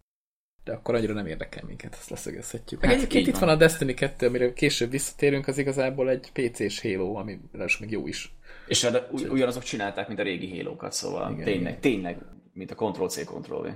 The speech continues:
Speaker 1: Így van, így van. De most ne szaladjunk ennyire előre,
Speaker 2: Így
Speaker 1: még
Speaker 2: van.
Speaker 1: itt van a következő hírnek.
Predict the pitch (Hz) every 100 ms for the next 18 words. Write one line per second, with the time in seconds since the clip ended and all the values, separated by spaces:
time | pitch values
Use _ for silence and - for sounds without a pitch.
0 | - _ _ _ - 104 104 107 107 98
1 | 113 110 127 139 - 143 107 104 110 117
2 | 113 101 107 117 135 127 98 139 104 104
3 | 120 117 - 113 110 113 110 120 -